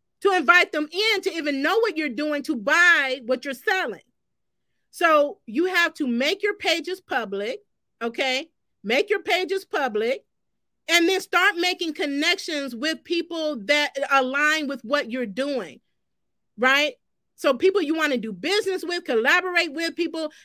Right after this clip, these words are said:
that you may want as a potential client, and go into some of these groups. You don't need to be in every group. Find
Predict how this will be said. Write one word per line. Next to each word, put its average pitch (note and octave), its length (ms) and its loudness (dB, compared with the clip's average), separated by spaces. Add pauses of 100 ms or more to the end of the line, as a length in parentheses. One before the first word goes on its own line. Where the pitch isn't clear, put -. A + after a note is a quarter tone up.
that C#4 200 2
you D4+ 80 2
may C#4+ 180 2
want C#4+ 380 -2
as D#4+ 140 -2
a D4+ 60 -6
potential E4 480 -4
client, D4+ 460 0 (240)
and D4 220 0
go F4+ 120 0 (140)
into G#4 200 0
some F#4 220 0
of E4+ 100 -2
these C#4+ 220 -2
groups. D#4+ 760 -2 (640)
You C4+ 100 2
don't G#4 180 4
need G#4 120 4
to G4+ 60 0
be F#4+ 140 4
in F#4 140 0
every E4+ 260 2
group. C4 260 -4
Find G4+ 460 4